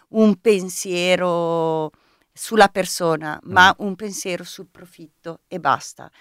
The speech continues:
Speaker 1: Però purtroppo il profitto te la dà la persona che lavora, se tu non la tuteli, poi non ti puoi lamentare o piangere sul fatto avvenuto.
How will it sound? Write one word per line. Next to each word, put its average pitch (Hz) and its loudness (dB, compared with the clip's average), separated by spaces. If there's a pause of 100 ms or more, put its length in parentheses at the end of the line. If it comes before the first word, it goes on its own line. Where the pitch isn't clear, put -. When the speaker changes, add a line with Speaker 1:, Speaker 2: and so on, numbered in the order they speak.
(220)
Speaker 1:
Però 196 4
purtroppo 180 -4
il 196 -8
profitto 190 -16
te 214 -14
la 180 -4
dà 156 0
la 165 2
persona 160 -12
che - -20
lavora, 160 -6
se - -14
tu 185 -20
non 165 -10
la 160 -6
tuteli, 160 -12 (300)
poi 165 4
non 185 -4
ti 190 -12
puoi 175 2
lamentare 165 4
o 214 0
piangere 170 2 (320)
sul - -14
fatto 160 0
avvenuto. 160 -8